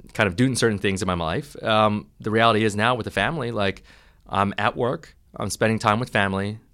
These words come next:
and once in a blue moon, I will, uh, you know, call friends up or be able to join friends. Um, and then also, even for me, fantasy football is very important. And so I will never, no matter how busy I am, I am at the draft in person. So,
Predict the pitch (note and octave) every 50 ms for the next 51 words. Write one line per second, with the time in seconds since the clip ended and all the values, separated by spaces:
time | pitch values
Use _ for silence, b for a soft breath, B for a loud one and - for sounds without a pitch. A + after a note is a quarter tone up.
0 | _ _ - G2 G2 F#2+ F#2 F#2+ F#2 - G2 G2+ G#2+ A2+ B2 B2 - B2+ A2 G2+
1 | A2 A2 A2 A2 G#2 G#2 A2 A2 F#2+ F#2+ F#2+ G2 F#2+ F2+ - - - b b b
2 | b b b b b b - G#2+ G2 F#2+ - - - - A2+ A2 G2+ - - -
3 | _ _ _ _ _ _ _ - - C3 B2 B2 - B2+ A#2+ A#2 A#2+ A#2 B2 G2
4 | A2+ A2+ A2+ A#2+ A2 F#2+ - A2+ G#2+ G#2+ A2+ A#2+ A#2 - A#2 G#2+ G#2+ A2+ C3 C3+
5 | - - - A2+ A2+ A2+ A2 G#2+ G#2+ A2+ A2+ - - A2+ A#2+ A#2+ B2 C#3+ D#3+ -
6 | C3+ B2 C3 C#3+ C3 - B2 B2 D3 D3 - G#2+ G#2 A2+ G#2+ - G#2+ G#2+ A#2+ B2
7 | D3+ C#3 B2+ C#3+ D#3 D3+ D#3 E3 E3 - F3 - - G3 A3+ - B B B B
8 | B B B - B2+ A#2+ A#2 - B2+ A#2+ A#2+ B2 B2 B2+ B2 B2 B2+ C3 C3+ C3+
9 | B2+ B2+ C3 C3+ C3+ C3+ C#3 C3+ B2 C3 C3 B2+ A#2+ C#3 C#3 C3+ C#3 A#2 A2 G#2+
10 | G#2+ G#2 G2+ - F#2+ G#2+ G#2+ G2+ G2+ - - A2 G#2+ A2 - - - - A2 G2
11 | - - G2+ F#2+ F#2+ F2+ - - - F#2+ F#2 - G2 G2 F#2+ - E2+ C#2+ C#2 -
12 | - G2 F2+ F2 F2 E2 -